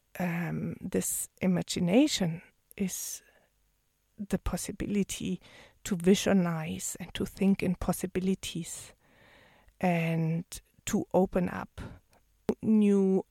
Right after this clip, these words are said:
opportunities and to give creative impulses to others, so that something new can co-cre-,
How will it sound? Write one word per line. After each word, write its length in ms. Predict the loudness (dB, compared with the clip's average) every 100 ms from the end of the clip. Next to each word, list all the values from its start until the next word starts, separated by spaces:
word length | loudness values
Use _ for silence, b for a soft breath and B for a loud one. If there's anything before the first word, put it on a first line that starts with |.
| -8
opportunities 1200 | -6 -6 -2 4 8 8 6 -4 -10 -10 -12 -16 b b b b b b b _
and 320 | -2 2 2
to 220 | 0 -4
give 420 | 2 2 2 -4 -12
creative 840 | -4 0 2 2 0 0 -2 -2 -18 2
impulses 1000 | 2 2 -2 -2 -2 -6 -8 -8 -12 -10
to 160 | -4
others, 600 | -4 -4 -4 -6 -6 -12 -12
so 280 | -10 -8 -6
that 180 | -6 -6
something 540 | -6 -6 -4 -2 -2 -4 B B B 6
new 240 | 8 8 4
can 280 | -4 -4 -6
co-cre-, 640 | -4 -4 -4 -10 -8 -10